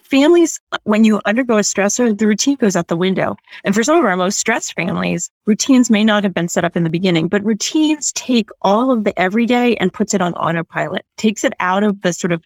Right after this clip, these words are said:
part of our brain that requires sort of lots of energy and stress. And it also makes the kids understand that things are predictable and understand what's gonna happen. The problem with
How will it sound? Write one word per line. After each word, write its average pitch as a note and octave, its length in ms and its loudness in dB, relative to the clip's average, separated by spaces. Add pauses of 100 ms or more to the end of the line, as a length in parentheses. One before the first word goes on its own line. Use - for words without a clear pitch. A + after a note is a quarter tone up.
(160)
part - 180 -2
of G3 80 -2
our F#3 100 0
brain E3 380 0
that E3 140 -4 (180)
requires E3+ 680 -4
sort - 160 -4
of E3 100 -4
lots E3 220 -2
of F3 60 -4
energy E3 360 -2
and D#3+ 120 -4
stress. F3 420 -6 (440)
And G3+ 120 0
it - 140 -6
also C#4+ 380 2
makes G3+ 340 2
the G#3 100 -4
kids F#3 420 -4 (160)
understand F3+ 680 0
that - 140 -8
things F#3 180 0
are F#3 60 0
predictable A#3 760 -2 (220)
and F#3 160 2 (160)
understand G3+ 360 0
what's F3+ 120 -2
gonna D#3+ 140 -4
happen. E3 500 -6
The G3 80 -4
problem A3 480 -2
with G#3 140 0